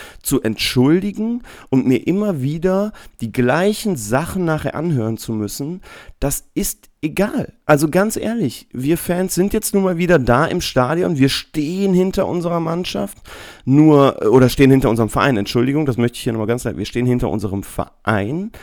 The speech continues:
hinter der Mannschaft stehe ich schon länger nicht mehr. Ich hab mir immer wieder schön geredet, dass ich wieder hinter dieser Mannschaft stehen könnte.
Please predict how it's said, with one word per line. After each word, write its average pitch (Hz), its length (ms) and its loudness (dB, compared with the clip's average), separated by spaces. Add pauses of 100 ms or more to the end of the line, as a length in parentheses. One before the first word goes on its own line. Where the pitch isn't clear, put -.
(300)
hinter 120 260 2
der 101 140 0
Mannschaft 107 960 0 (300)
stehe - 360 0
ich - 360 -4
schon 104 240 -4
länger 120 440 2
nicht 165 240 0
mehr. 165 260 0
Ich 127 140 -2
hab - 160 -2
mir 123 100 2
immer 127 240 2
wieder 120 140 2
schön 139 260 2
geredet, 120 300 0
dass 113 100 0
ich 117 140 -10
wieder 117 120 0
hinter 120 200 0
dieser 110 180 -2
Mannschaft 107 300 -4
stehen 104 320 -4
könnte. 147 520 -4